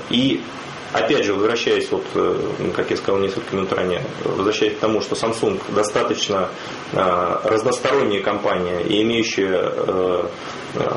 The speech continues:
очень хорошую базу технологическую, э, научную, техническую. Э, с учетом всего этого мы, видя спрос, очень быстро, э,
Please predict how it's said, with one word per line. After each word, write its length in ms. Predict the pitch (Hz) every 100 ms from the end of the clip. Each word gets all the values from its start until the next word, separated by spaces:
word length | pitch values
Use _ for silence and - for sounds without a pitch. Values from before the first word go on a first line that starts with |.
| -
очень 240 | 107 113 107
хорошую 440 | 127 139 - 110
базу 480 | 107 101 95 85 82 -
технологическую, 960 | - 110 107 113 117 - - 92 92 87 - -
э, 640 | 101 92 92 95 - 107 110
научную, 680 | 98 110 120 117 - 98 95
техническую. 760 | 104 - 123 - - - 90 - - - -
Э, 420 | - 95 92 92 95 -
с 40 | -
учетом 320 | 117 139 107
всего 240 | - 120
этого 460 | 175 208 101 90 80 - - -
мы, 420 | 107 123 120 - - - - - - - - -
видя 260 | - 240 -
спрос, 400 | - 147 196 - -
очень 300 | 113 123 117
быстро, 420 | 117 190 - 95 85 - - - - - - -
э, 340 | 92 90 90